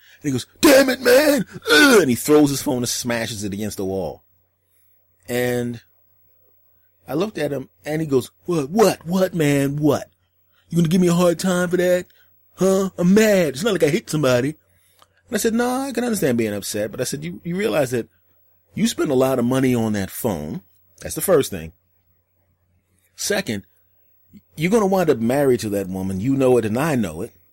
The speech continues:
So basically, you just smashed four hundred dollars worth of phone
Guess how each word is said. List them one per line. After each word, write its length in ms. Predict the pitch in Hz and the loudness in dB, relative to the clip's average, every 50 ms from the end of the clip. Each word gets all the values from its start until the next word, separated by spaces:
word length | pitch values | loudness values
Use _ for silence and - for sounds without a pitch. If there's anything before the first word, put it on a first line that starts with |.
| _ _ _ _ _ _ _ _ _ _ _ _ _ _ _ _ _ _ _ _ _ _ _ _ _ | _ _ _ _ _ _ _ _ _ _ _ _ _ _ _ _ _ _ _ _ _ _ _ _ _
So 120 | - - | -2 -2
basically, 440 | 170 190 247 262 262 - - 196 175 | 2 4 4 4 4 2 -2 -2 -2
you 100 | 170 208 | 0 -2
just 240 | 220 226 214 202 - | -2 -2 -2 -2 -2
smashed 420 | - - 185 180 180 175 170 - | 0 0 0 0 0 0 -2 -4
four 220 | - - 185 180 170 | -4 -2 -2 0 0
hundred 220 | 180 170 151 151 | 0 0 0 2
dollars 280 | 147 147 143 143 139 135 | 2 2 0 0 0 0
worth 200 | 139 135 131 - | 0 0 -2 -4
of 40 | 107 | -10
phone 540 | - - 165 160 147 131 117 104 101 98 | -6 -4 -2 -2 0 -2 -2 -2 -4 -6